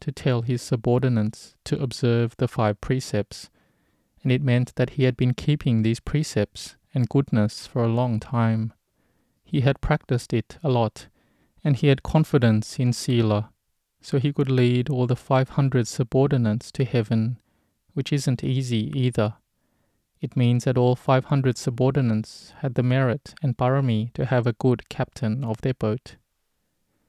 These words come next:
And there is another story that at one time the Lord Buddha came and sat on the seat known as the rose-colored throne. This is the seat of Indra,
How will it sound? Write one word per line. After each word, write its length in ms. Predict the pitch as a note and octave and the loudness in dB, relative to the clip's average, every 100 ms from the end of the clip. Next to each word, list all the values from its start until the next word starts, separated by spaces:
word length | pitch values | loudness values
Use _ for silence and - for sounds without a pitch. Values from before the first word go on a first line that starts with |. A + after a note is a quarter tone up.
| _ _ _ _ _ _ | _ _ _ _ _ _
And 100 | - | -2
there 180 | C3 C3+ | 2 4
is 160 | C#3+ C#3 | 2 2
another 320 | D3 D3 D3+ | 2 2 0
story 580 | D3 - B2+ A2+ A#2 A#2+ - | -2 0 2 2 2 -2 -4
that 120 | C3 | -4
at 120 | C#3 | -2
one 280 | C#3+ C3+ C#3+ | 0 0 0
time 580 | - - A#2+ A2+ A2+ B2 _ - | -2 -2 0 2 0 -2 _ -10
the 100 | D3+ | -2
Lord 240 | C3 C#3 - | 0 0 0
Buddha 420 | C#3+ B2+ A#2+ B2 | 0 2 0 0
came 380 | - C3+ C3+ C#3 | -4 -2 0 0
and 120 | C#3 | -2
sat 440 | - - A2+ G#2+ - | -4 -4 -4 -4 -4
on 120 | C3 | -4
the 100 | B2 | -4
seat 420 | - D3 B2 - | -4 -4 -4 -4
known 320 | C#3+ C3 B2+ | -2 0 2
as 320 | A#2+ A#2 A2+ - _ _ _ _ _ | 2 0 -2 -12 _ _ _ _ _
the 100 | - | -2
rose-colored 720 | A#2+ B2 B2 A#2+ - C3 A#2 A2+ | 2 4 2 0 -4 -2 -2 -4
throne. 500 | - B2+ A#2 A2 A2+ _ _ _ _ _ | -6 -2 0 0 -2 _ _ _ _ _
This 180 | - D3+ | -8 -4
is 240 | D3 C3 - | -4 -4 -4
the 140 | C#3 | -6
seat 480 | - D3 A#2 - - _ - | -2 -2 -2 -6 -20 _ -8
of 140 | C3 | -4
Indra, 460 | C3 C#3 C3 A2 A2 | 0 0 2 0 -2